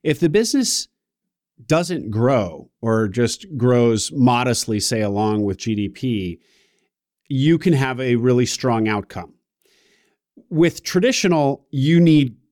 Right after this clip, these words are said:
there, there's m-, much more of an expectation of growth. It's much more traditional private equity where, where you're buying something to grow and exit it.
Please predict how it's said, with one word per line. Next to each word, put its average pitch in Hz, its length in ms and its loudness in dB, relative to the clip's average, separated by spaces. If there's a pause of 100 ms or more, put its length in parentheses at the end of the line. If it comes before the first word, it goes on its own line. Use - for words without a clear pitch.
(320)
there, 160 240 0
there's 151 300 2
m-, 151 160 2
much 170 400 0
more 151 240 2
of 127 80 2
an 127 60 2
expectation 110 680 -4
of 87 120 -10
growth. 95 360 -8
It's - 180 -8
much 147 240 -2
more 131 140 0
traditional 113 420 -4
private 104 300 -2
equity 101 340 -4
where, 98 160 -6
where 110 160 -6
you're 101 140 -2
buying 120 360 0
something 104 520 -6 (260)
to 160 180 2
grow 117 520 0
and 110 180 -4
exit 101 360 -6
it. - 200 -16